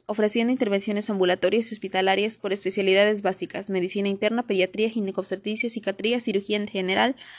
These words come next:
pero adicionalmente de algunas subespecialidades como neonatología, otorrinolaringología, ortopedia, cardiología, dermatología, oftalmología u otras, según el perfil epidemiológico de la población.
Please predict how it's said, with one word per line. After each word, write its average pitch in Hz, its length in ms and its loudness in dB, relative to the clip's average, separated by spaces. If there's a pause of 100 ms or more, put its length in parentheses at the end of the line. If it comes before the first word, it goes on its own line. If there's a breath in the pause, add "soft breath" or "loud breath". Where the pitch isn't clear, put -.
(360 loud breath)
pero 233 140 8
adicionalmente 247 640 4
de 240 60 6
algunas 202 300 2
subespecialidades 196 840 0
como 202 220 -4
neonatología, 190 800 0
otorrinolaringología, 190 1080 0
ortopedia, 214 560 0
cardiología, 196 640 -2
dermatología, 202 680 -2
oftalmología 190 680 -2
u 208 140 2
otras, 196 340 0 (520 loud breath)
según 220 300 0
el 247 80 0
perfil 214 340 0
epidemiológico 190 760 0
de 190 80 4
la 185 80 0
población. 175 560 -4